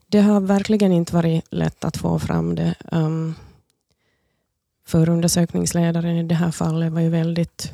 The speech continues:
förtegen om, om omständigheterna under en lång tid. Um, jag har fått lära mig väldigt mycket om vilka alla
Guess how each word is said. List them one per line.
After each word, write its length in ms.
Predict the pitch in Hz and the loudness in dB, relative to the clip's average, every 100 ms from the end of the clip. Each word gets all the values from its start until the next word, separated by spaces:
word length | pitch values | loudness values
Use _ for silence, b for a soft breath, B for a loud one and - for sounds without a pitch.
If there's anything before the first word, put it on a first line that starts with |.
| - | -10
förtegen 640 | - 170 170 165 170 160 B B B B B B | -6 -2 -2 -2 -4 -6 B B B B B B
om, 340 | - 165 160 165 | -4 -2 -2 -4
om 600 | - 180 170 165 165 160 151 B B B B _ - | -4 -2 -2 -4 -4 -4 -6 B B B B _ -8
omständigheterna 1000 | 165 156 - 170 165 160 160 165 165 165 | -4 -2 -2 -4 -4 -4 -4 -4 -2 -2
under 280 | - 170 165 | -2 0 2
en 140 | 165 160 | 2 2
lång 260 | 160 160 | 0 0
tid. 420 | - 160 160 156 - b b b b b b - | -2 0 0 -4 -10 b b b b b b -4
Um, 380 | 160 151 151 165 - | -2 0 -2 -6 0
jag 140 | 175 | 2
har 80 | 160 | 4
fått 500 | 165 160 _ - - _ _ _ - | 2 -2 _ -14 -14 _ _ _ -2
lära 300 | 180 170 175 | 2 2 4
mig 200 | 175 170 | 4 2
väldigt 420 | 170 175 196 - | 2 2 0 0
mycket 340 | 196 185 190 | 2 2 2
om 200 | 180 180 | 4 4
vilka 340 | 175 175 175 180 | 2 2 0 0
alla 420 | 170 165 170 160 | 2 2 2 -2